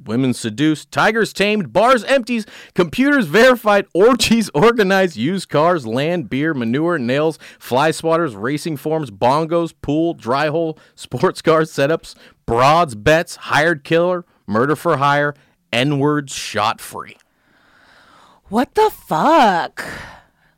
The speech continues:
Speaker 1: That was the fucking sixties for you, man. You could just be buck wild and say racist shit. And
Speaker 2: But also, like, so he, so you would hire him to play the bongos?
Speaker 1: Like, he was just, like, a Renaissance man, but
Speaker 2: He's not doing nails. There's no way he's doing people's nails.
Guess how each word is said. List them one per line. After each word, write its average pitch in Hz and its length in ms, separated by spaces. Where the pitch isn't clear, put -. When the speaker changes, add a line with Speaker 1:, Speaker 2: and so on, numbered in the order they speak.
Speaker 1:
That 110 120
was 123 100
the 117 80
fucking 123 280
sixties 135 340
for 107 120
you, 101 80
man. 107 140
You 107 80
could 107 100
just 104 160
be 104 80
buck 104 280
wild 110 180
and 101 80
say 101 140
racist 98 300
shit. - 260
And 87 140
Speaker 2:
But 269 480
also, 302 400
like, 277 240
so 247 200
he, 208 160
so - 140
you 220 100
would 202 80
hire 196 320
him 190 260
to 180 100
play 180 540
the 170 140
bongos? 240 1040
Speaker 1:
Like, 139 220
he 185 100
was 208 160
just, 156 260
like, 156 180
a 139 60
Renaissance 139 520
man, 135 260
but - 100
Speaker 2:
He's 277 120
not 320 200
doing 262 280
nails. 156 380
There's 226 200
no 240 160
way 220 220
he's 180 240
doing 170 460
people's 165 420
nails. 85 640